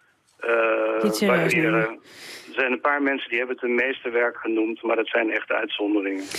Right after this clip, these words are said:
Speaker 2: Ik lees nog even een klein stukje voor, want het boek is nog niet uit, maar er zijn er wel fragmenten uit. En dan, eh, kan je zelf oordelen. Dit schrijft ze over hem. "Je deed alsof je bereid was om je bloed te vergieten voor het vaderland. Maar in werkelijkheid zou je het vaderland gebruikt hebben... om er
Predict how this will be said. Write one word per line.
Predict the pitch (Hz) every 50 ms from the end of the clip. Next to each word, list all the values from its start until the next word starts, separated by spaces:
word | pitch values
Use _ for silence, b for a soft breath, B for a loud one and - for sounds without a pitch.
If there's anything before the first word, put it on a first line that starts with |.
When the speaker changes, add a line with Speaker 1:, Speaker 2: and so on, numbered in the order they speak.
| B B B
Speaker 2:
Ik | - 214
lees | 240 247 262 233
nog | 247 240
even | 233 202 202 202
een | 185
klein | - 285 311 311
stukje | 269 - 240 196 - 190
voor, | 180 262 277 277 277
want | 233 226 214
het | 220 220
boek | 233 226 233
is | 214
nog | 202 220 208
niet | 208 -
uit, | - - 226 214
maar | 214 208
er | 196
zijn | 190 202 196 196
er | 190
wel | 190 190
fragmenten | 185 - - 185 165 196 202 220 226 226 - -
uit. | 185 202 202 - - 180
En | - 196 196
dan, | 190 190 185 185 180
eh, | 170 165 156 151 165 165 170 -
kan | 156 -
je | 160 151
zelf | 170 226 254 226
oordelen. | 240 240 233 220 214 202 202 208 190 B B B B B B B B B B B B B B
Dit | - - 277 285
schrijft | - - 269 262 277 254
ze | - 277 247
over | 254 240 202 226
hem. | 220 226 233 240 240
"Je | 226 233 233
deed | 208 269 294 320 -
alsof | 294 262 - 285 233
je | 233 247 220
bereid | 220 233 254 277 302 294 -
was | 254 240 214
om | 240 247 247
je | 233 220
bloed | 208 254 294 277
te | - 247
vergieten | 202 214 - - 240 220 226 185
voor | - 214
het | 208 -
vaderland. | - 240 226 220 202 185 175 175 175 170 170
Maar | 185 190 190
in | 208 214
werkelijkheid | 214 233 247 240 - 226 208 - 202 190 190 - - -
zou | - - 214 208
je | 214
het | 208 -
vaderland | - 220 220 214 214 208 208 -
gebruikt | - 220 190 208 233 262 269 -
hebben... | - 220 208 208 208
om | 220 214 208
er | 208 202 -